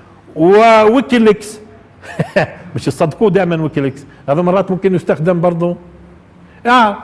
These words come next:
ووقعت ايدين على اسرار واعترفوا جواسيس و،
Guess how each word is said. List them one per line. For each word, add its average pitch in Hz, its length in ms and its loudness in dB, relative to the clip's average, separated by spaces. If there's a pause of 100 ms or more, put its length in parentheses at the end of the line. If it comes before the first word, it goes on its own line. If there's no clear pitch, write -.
(600)
ووقعت 214 1500 2
ايدين 240 320 2
على 226 380 0
اسرار 214 520 2
واعترفوا 233 720 0
جواسيس 226 760 0
و، 247 80 2